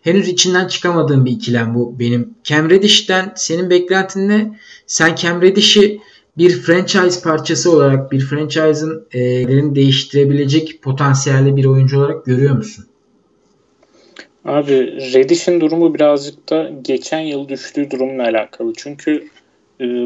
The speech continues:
Speaker 2: Barrett ve Reddish'le anlaştıktan sonra Duke Zion'la anlaştı. Yani hani size, e, ana rollerden biri verildikten sonra birazcık Zion'un sidekick'i olmanız istenmiş durumda gibi bir,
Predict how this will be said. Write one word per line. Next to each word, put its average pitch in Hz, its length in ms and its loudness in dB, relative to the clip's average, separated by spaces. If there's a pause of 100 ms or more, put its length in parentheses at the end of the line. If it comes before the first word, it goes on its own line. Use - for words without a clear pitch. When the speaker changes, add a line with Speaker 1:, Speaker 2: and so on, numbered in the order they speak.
(100)
Speaker 2:
Barrett 139 400 -4
ve 147 280 -4
Reddish'le 135 360 -4
anlaştıktan 139 760 -6
sonra 127 320 -6
Duke 147 340 -6
Zion'la 117 520 0
anlaştı. 107 600 -12
Yani 117 240 -6
hani 120 260 -8 (520)
size, 139 600 -4 (120)
e, 127 340 -2 (140)
ana 139 280 -4
rollerden 135 640 0
biri 135 220 -4
verildikten 135 640 -6
sonra 143 540 -6 (240)
birazcık 147 480 -4
Zion'un 143 540 -2 (100)
sidekick'i 139 920 -6
olmanız 117 540 -6
istenmiş 113 680 -8
durumda 113 340 -4
gibi 120 300 -4
bir, 123 200 -2